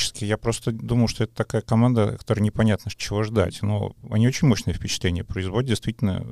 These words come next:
я не, не, не профессионал, но у меня тоже большое впечатление произвёл мяч, матч против С Ш А. То есть они не оставили шансов. Они дали американцам как бы вначале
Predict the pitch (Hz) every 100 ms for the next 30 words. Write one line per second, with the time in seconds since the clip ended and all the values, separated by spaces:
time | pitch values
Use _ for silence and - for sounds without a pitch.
0 | - - - - 98 95 101 107 104 120
1 | 113 107 - 123 123 170 175 117 117 151
2 | 143 123 101 - 107 - - - 123 92
3 | - 95 92 90 92 90 113 92 - -
4 | 87 - - - - 117 156 151 101 -
5 | 98 107 110 113 104 98 101 104 - 104
6 | 101 - 101 87 - 95 98 110 98 98
7 | 98 98 104 98 - 92 95 92 95 117
8 | 104 - 98 95